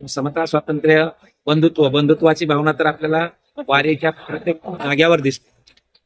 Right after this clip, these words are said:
महामानव विश्वरत्न डॉक्टर बाबासाहेब आंबेडकरांनी बंधुत्व हे मूल्य मी स-, संविधानामध्ये का समाविष्ट केलेलं आहे हे सांगताना बाबासाहेब म्हणतात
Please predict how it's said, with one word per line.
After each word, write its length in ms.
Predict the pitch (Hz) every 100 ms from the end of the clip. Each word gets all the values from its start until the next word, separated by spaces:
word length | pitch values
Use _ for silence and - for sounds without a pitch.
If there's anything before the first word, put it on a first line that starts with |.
| 131
महामानव 340 | 143 160 160
विश्वरत्न 420 | 156 156 151 160
डॉक्टर 200 | 151 156
बाबासाहेब 400 | 147 147 147 156
आंबेडकरांनी 560 | 151 151 147 151 143 107 - _ - 262 _ 143
बंधुत्व 360 | 151 170 190
हे 100 | 180
मूल्य 260 | 175 175 170
मी 160 | 180
स-, 140 | 175 156 151 147
संविधानामध्ये 680 | - 147 151 156 160 165 165
का 280 | 170 165 170 -
समाविष्ट 460 | 143 156 151 - 151
केलेलं 240 | 147 151
आहे 200 | 139 120 131
हे 380 | - _ _ 147
सांगताना 380 | 151 147 165 160
बाबासाहेब 380 | 156 165 160
म्हणतात 320 | 156 143 139